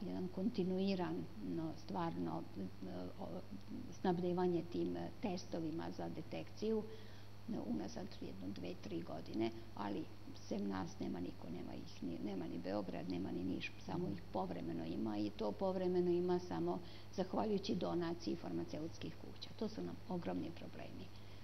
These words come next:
Speaker 2: Mhm.
Speaker 1: E, o-, nas koji, a, dijagnostikujemo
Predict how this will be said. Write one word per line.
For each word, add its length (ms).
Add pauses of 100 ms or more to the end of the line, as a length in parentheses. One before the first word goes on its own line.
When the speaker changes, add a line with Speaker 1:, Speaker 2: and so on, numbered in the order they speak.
(160)
Speaker 2:
Mhm. 200
Speaker 1:
E, 80 (240)
o-, 160
nas 300 (160)
koji, 360 (220)
a, 260 (160)
dijagnostikujemo 960